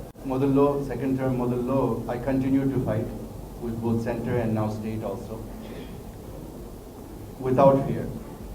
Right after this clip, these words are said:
I worked as responsible opposition. ఒక రెస్పాన్సిబుల్ ఆపోజిషన్ ఎంపీగా పనిచేశాను. అది కూడా చాలా ముఖ్యం. డెమోక్రసీ బాగుండాలంటే ఆపోజిషన్ కూడా హెల్తీగా ఉండాలి. వాళ్ళు క్వశ్చన్ చేస్తూ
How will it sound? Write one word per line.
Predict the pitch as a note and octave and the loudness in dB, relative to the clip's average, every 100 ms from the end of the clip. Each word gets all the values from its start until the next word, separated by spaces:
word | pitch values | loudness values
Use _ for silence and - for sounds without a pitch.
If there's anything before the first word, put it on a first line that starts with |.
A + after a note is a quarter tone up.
| - - - - - - - - - - - - - - - - - - | -12 -12 -12 -12 -12 -14 -14 -14 -14 -14 -14 -14 -14 -12 -14 -14 -8 0
I | B2+ B2 | 2 8
worked | C#3 - C#3 | 8 6 4
as | A#2+ A#2+ | 4 4
responsible | - C3 C3+ C3+ C3+ C3 A2+ | 4 6 6 4 2 4 4
opposition. | A2 A2 - - - - - - - - | 4 2 0 -4 -8 -10 -10 -12 -10 -10
ఒక | A2 A2 | -6 -4
రెస్పాన్సిబుల్ | G#2+ C#3+ C#3 C3+ C3 A#2 | 0 4 4 4 4 4
ఆపోజిషన్ | A#2 A#2+ A#2 A#2+ B2+ A#2 A2+ - | 4 2 2 0 -2 -4 -4 -4
ఎంపీగా | A#2 A2+ C3 D#3 A#2 | -4 -2 0 0 0
పనిచేశాను. | A2 G#2 F#2+ F2+ E2+ - - - - - B2+ | 0 0 -2 -6 -8 -10 -10 -12 -12 -6 -2
అది | C3+ | 4
కూడా | C#3+ D3 | 4 4
చాలా | B2 A#2+ A2 | 4 4 4
ముఖ్యం. | G#2+ A2+ - - - - - - - - - - - - F#2+ G#2+ A2 | 2 0 -2 -4 -6 -10 -12 -12 -14 -14 -14 -14 -12 -12 -12 -8 -4
డెమోక్రసీ | A#2 C3+ C#3+ C#3 - C#3 C#3 - - - - A#2+ | 2 4 6 4 4 4 2 -2 -8 -10 -6 4
బాగుండాలంటే | B2+ B2+ B2+ A#2 A#2 A2+ A#2+ A#2+ | 6 6 4 4 2 2 4 4
ఆపోజిషన్ | B2+ B2+ B2 A#2 | 4 2 2 -2
కూడా | A#2 A2+ | -2 -2
హెల్తీగా | G#2+ G#2+ A#2+ G#2 | -4 -4 -4 -4
ఉండాలి. | G#2 G2+ A#2 A#2+ | -4 -4 -4 -2
వాళ్ళు | A2+ A2 G#2+ G#2 - - C3+ | 0 0 0 -2 -4 -4 4
క్వశ్చన్ | C3+ C3+ D3+ | 4 6 2
చేస్తూ | C3 - | 2 2